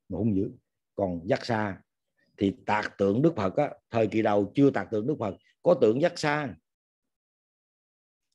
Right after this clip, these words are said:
Cho nên khi mà các nhà nghệ thuật á, làm tượng Đức Phật á, thì dựa trên cái tượng Yaksa này nè, làm.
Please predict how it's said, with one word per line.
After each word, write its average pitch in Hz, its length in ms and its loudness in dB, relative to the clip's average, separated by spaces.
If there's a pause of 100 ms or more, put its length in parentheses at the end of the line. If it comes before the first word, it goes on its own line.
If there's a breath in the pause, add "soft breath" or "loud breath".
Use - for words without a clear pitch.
(280)
Cho 139 100 2
nên 147 320 2
khi 147 240 2
mà 120 200 -2
các 175 280 -4
nhà 113 200 -2
nghệ 107 220 0
thuật 117 200 0
á, 156 220 0
làm 110 340 -4
tượng 107 180 -2
Đức 156 160 0
Phật 101 180 -6
á, 143 160 -8 (320)
thì 95 160 0
dựa 101 300 6
trên 131 140 4
cái 139 140 0
tượng 107 180 0
Yaksa 131 400 -4
này 104 120 -8
nè, 85 100 -12 (120)
làm. 90 360 -8